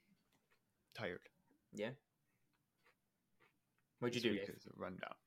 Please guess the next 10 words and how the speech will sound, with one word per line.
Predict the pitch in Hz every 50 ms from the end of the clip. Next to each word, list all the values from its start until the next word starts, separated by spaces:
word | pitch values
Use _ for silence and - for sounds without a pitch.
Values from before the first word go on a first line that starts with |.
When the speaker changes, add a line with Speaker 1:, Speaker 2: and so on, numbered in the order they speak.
| - - -
Speaker 1:
Uh, | - 104 104 95 95 95 95 98 95 95 98 95 95
well, | 98 98 98
let's | 104 101 - -
see. | - - - -
On, | - - 90 90 90 87 87 90 87 - - - - - - - - - - - - - - - - - - - - - - - - - - _ - - _ - - - _ _ _ _ _ _ _ _ _ _ _ _ _ _ _ _ _ _ - _ _ _ _ -
what | - 104
is | 107 104
it? | 92
Yes, | 80 85 101 110 - - 98 95 -
no, | - 98